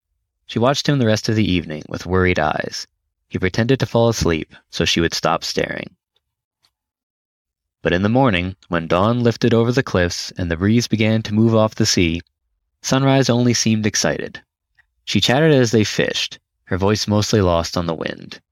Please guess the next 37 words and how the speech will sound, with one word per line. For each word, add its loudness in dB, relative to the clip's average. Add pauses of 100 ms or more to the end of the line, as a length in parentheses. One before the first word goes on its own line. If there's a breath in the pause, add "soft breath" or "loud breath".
(380)
and -2
washed 0
quickly 0
in 0
the 0
mussel -4
bay. -6 (880)
"When 4
are 4
we 6
leaving?" 4 (340)
she -2
asked -2
him, -8 (160)
spreading -2
her -2
damp -2
wings -2
out -2
for -14
him -4
to -4
groom. -8 (1120)
"Soon," 0 (540)
he -6
said, 0 (280)
spent -4
more 2
time 0
than 2
usual 0
preening -2
her -2
feathers -2
and -8
then -2
his. -6